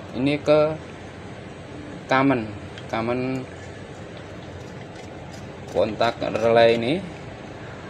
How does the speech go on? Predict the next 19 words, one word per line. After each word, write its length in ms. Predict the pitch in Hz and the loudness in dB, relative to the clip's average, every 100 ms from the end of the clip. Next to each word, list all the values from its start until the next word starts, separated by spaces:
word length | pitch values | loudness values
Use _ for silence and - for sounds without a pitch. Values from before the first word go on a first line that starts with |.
| - - - - - - - 110 | -12 -12 -12 -12 -12 -12 -6 2
Dan 340 | 117 139 147 147 - - - - - - - - - - - - - - | 4 6 2 -2 -10 -14 -14 -14 -12 -12 -12 -12 -12 -12 -14 -14 -14 -6
dari 300 | 110 113 113 110 | 2 4 4 4
common 560 | 117 123 143 190 214 208 - - - - - - - - | 4 4 2 2 -2 -6 -10 -12 -14 -12 -12 -12 -10 -6
ini, 320 | 120 135 190 185 - - - - - - - | -2 -2 -2 -6 -12 -14 -12 -12 -12 -12 -2
dari 480 | 104 110 113 113 113 | 4 6 6 4 4
yang 160 | 110 113 | 4 6
lampu 400 | 113 107 120 120 | 4 4 4 4
ini, 240 | 127 180 190 - - | 2 0 -4 -10 -4
satunya 560 | - 113 - 117 139 147 | 0 0 0 0 0 0
ke 320 | - 147 156 151 - - - - - - | 4 4 2 -4 -10 -12 -12 -12 -12 -2
N 160 | 127 117 | 0 2
O, 180 | 95 113 104 - - | 2 0 -2 -6 -6
normally 540 | 104 110 107 107 113 117 | -4 -2 0 0 0 0
open. 320 | 110 120 104 101 - - - - - - - - - - - - | 0 0 0 -6 -12 -14 -14 -12 -12 -12 -12 -12 -12 -12 -14 -10
Juga 320 | 107 110 113 | -2 2 2
menggunakan 560 | 117 107 101 101 113 113 | 2 0 -2 -2 -2 -2
kontak 480 | 107 104 110 110 - | -2 0 2 2 0
N 160 | - 107 | -6 -4
O, 160 | - | -4